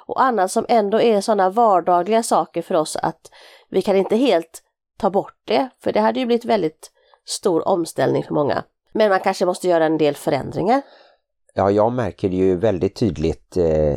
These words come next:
Speaker 2: på matpriserna att allting är så mycket dyrare. Och samtidigt så har ju inte våra löner gått upp, så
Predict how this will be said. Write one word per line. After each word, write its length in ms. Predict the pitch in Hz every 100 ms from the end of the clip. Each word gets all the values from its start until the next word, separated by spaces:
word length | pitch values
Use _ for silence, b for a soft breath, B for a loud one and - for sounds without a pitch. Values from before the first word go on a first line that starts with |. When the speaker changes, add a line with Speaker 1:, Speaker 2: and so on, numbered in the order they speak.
| -
Speaker 2:
på 120 | -
matpriserna 1080 | 92 101 92 - - - 90 69 - 80 90 104 b b b -
att 140 | 101
allting 480 | - 92 80 - 87
är 80 | 76
så 160 | - 80
mycket 260 | 78 85
dyrare. 440 | 85 82 69 73 69 b b b
Och 80 | -
samtidigt 520 | - 98 - 90 98
så 160 | - 98
har 160 | 101
ju 100 | 110
inte 180 | 120 113
våra 340 | 90 92 87 85 _ _ _
löner 580 | 98 104 104 87 85 113
gått 300 | 139 151 -
upp, 280 | 110 - -
så 360 | - 98 90